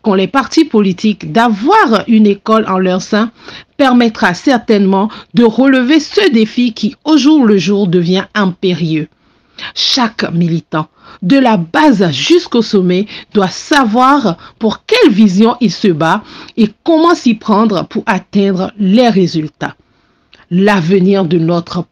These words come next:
pays en dépend. C'était moi, Imelda Bada. À très bientôt.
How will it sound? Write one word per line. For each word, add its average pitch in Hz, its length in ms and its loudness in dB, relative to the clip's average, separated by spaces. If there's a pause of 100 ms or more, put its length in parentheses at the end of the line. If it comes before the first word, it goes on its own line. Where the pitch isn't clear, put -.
pays 185 440 -2 (220)
en 185 140 -2
dépend. 151 420 -10 (380)
C'était - 380 -2
moi, 160 280 -4 (200)
Imelda 170 440 -2
Bada. 151 380 -4 (460)
À 269 120 -2
très 240 200 0
bientôt. 156 420 -4